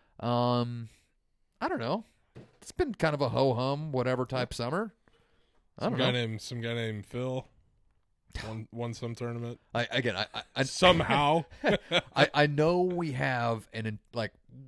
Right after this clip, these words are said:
Speaker 1: one of the best. I, personally, it's my second favorite major championship of the year behind the Masters, the Open
Speaker 2: Mm-hmm.
Speaker 1: Championship. But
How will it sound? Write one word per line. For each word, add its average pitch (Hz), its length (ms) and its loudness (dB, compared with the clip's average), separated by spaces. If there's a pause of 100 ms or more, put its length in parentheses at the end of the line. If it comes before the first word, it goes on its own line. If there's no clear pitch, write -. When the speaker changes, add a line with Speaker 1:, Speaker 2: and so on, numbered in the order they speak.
Speaker 1:
one 156 140 0
of 131 100 -4
the 127 100 0
best. 143 480 -4
I, - 60 -12 (240)
personally, 180 320 6
it's 139 100 -2
my 135 200 -2
second 117 420 -4
favorite 113 340 -2 (100)
major 107 280 -4
championship 113 480 -4
of 101 60 -10
the 104 60 -4
year 107 140 2
behind 104 300 -4
the - 20 -6
Masters, 107 440 -6
the 117 180 -2
Open 110 180 -2
Speaker 2:
Mm-hmm. 135 80 -4
Speaker 1:
Championship. 117 480 -4 (580)
But 147 280 6